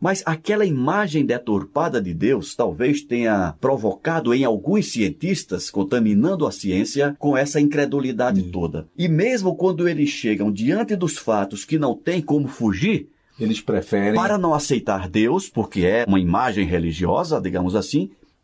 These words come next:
Speaker 1: parte para o acaso.
Speaker 2: É verdade. Para que nós possamos fechar, então,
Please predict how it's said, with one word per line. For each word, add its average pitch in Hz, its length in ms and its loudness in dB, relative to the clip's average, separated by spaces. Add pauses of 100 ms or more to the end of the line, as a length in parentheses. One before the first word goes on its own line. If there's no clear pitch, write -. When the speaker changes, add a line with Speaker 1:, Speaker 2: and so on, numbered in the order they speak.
(120)
Speaker 1:
parte 160 280 -4
para 147 240 0
o 165 80 2
acaso. 95 540 -6
Speaker 2:
É - 20 -18
verdade. 78 440 -14 (180)
Para 214 120 -2
que - 80 -6
nós 247 200 -2
possamos 123 520 -2
fechar, 107 380 0
então, 92 520 -2